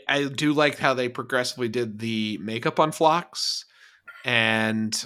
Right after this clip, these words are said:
like, it was, like, partially in different parts of his face to kind of show that, in fact, his immune system does have some sort of, uh, higher level resistance to what was going on,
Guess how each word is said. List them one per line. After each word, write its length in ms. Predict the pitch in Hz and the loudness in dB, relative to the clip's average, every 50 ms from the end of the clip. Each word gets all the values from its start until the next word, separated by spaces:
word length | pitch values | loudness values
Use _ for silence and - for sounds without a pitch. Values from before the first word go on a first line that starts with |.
| - | -6
like, 300 | - 120 123 120 110 110 | -4 -2 0 0 0 -2
it 60 | 113 | -4
was, 200 | 110 107 - - | -6 -6 -4 -4
like, 220 | 131 113 113 - - | -4 -6 -6 -6 -4
partially 500 | - - 123 123 123 - - 127 120 120 | 0 2 4 4 2 2 0 0 0 0
in 80 | 113 | 0
different 240 | 110 120 117 110 110 | 0 -2 -2 -4 -2
parts 240 | - 131 117 110 - | 2 2 2 2 0
of 60 | 110 | -4
his 140 | 104 - - | -4 -4 -4
face 400 | - - 135 139 147 151 - - | 0 2 2 4 4 2 0 -2
to 100 | - - | -4 -4
kind 140 | - 120 104 | -4 -4 -2
of 80 | 101 | 0
show 560 | - - - 131 120 117 117 113 117 120 120 - _ - | 0 0 2 2 4 4 2 2 0 -2 -4 -8 _ -10
that, 440 | 117 117 110 110 117 107 107 - | -8 -6 -6 -4 -4 -4 -4 -4
in 220 | 110 117 127 127 120 | -4 -4 -4 -4 -2
fact, 360 | 117 127 127 123 120 - - | 0 2 2 2 0 -2 0
his 240 | 135 131 127 123 135 | 0 0 0 0 -2
immune 260 | 135 135 135 139 139 | -2 -2 0 0 0
system 380 | 135 - 127 - - 143 135 123 | 0 -2 -2 -2 0 0 0 2
does 240 | 123 123 135 135 127 | 2 4 2 4 4
have 260 | 139 139 139 131 127 | 4 2 2 2 0
some 200 | - 135 131 135 | -2 -4 -4 -4
sort 240 | - - 147 139 143 | -2 0 0 0 0
of, 200 | 139 123 - - _ _ _ _ _ _ _ _ _ _ _ _ _ | -2 -4 -6 -14 _ _ _ _ _ _ _ _ _ _ _ _ _
uh, 320 | 131 131 123 120 117 117 107 - - _ _ _ _ _ _ _ _ _ | -8 -6 -4 -4 -6 -6 -8 -12 -16 _ _ _ _ _ _ _ _ _
higher 300 | - - 151 151 147 143 | 0 4 4 6 6 4
level 300 | 139 139 135 143 139 127 | 2 0 0 0 -2 -2
resistance 640 | 127 135 120 123 139 131 - - 147 131 - - | -4 -6 -6 -6 -6 -6 -6 -6 -6 -8 -8 -8
to 80 | - 131 | -6 -6
what 100 | 117 107 | -6 -6
was 140 | 113 107 | -8 -10
going 260 | - 117 110 104 98 117 | -10 -8 -8 -8 -4 0
on, 500 | 131 147 160 165 165 160 156 151 151 | 2 4 6 6 6 4 4 0 -2